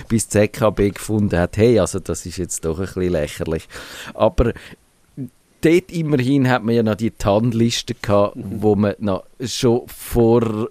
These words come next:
Speaker 1: Urzeiten eigentlich eine Zwei-Faktor-Authentifizierung hat müssen machen, indem man noch einen, einen Code ab dem Blatt hat immer noch müssen eingeben und dann abstreichen und so. Ist natürlich aber trotzdem sinnvoll, wenn man ein bisschen längeres und stärkeres Passwort hat.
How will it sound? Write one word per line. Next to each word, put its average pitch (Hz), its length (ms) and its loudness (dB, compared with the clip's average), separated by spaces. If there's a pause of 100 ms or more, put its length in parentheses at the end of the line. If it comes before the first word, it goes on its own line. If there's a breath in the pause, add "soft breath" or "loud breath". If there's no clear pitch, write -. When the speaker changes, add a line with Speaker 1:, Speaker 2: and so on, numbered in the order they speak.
(120)
Speaker 1:
Urzeiten 147 800 0
eigentlich 107 380 -2
eine 107 80 -6
Zwei-Faktor-Authentifizierung 98 2000 0
hat - 180 -2
müssen 95 320 -2
machen, 87 280 0
indem 85 280 0
man 87 120 0
noch 80 160 -2
einen, 87 120 -2 (240)
einen 104 240 0
Code 107 380 4
ab - 160 -2
dem 98 220 2
Blatt 107 380 0
hat 107 200 -2
immer 107 200 0
noch 101 120 0
müssen 104 320 0
eingeben 98 380 2
und 95 140 -2
dann 87 120 2
abstreichen 98 800 -2
und 90 160 -4
so. 82 160 2 (460 loud breath)
Ist 127 220 2
natürlich 120 360 2
aber 101 200 2
trotzdem 92 480 0
sinnvoll, 85 560 0
wenn 78 160 0
man 82 120 -2
ein 82 60 -4
bisschen 85 600 -2 (120)
längeres 92 680 2
und 98 180 2
stärkeres - 580 0
Passwort 80 580 -2
hat. - 140 -4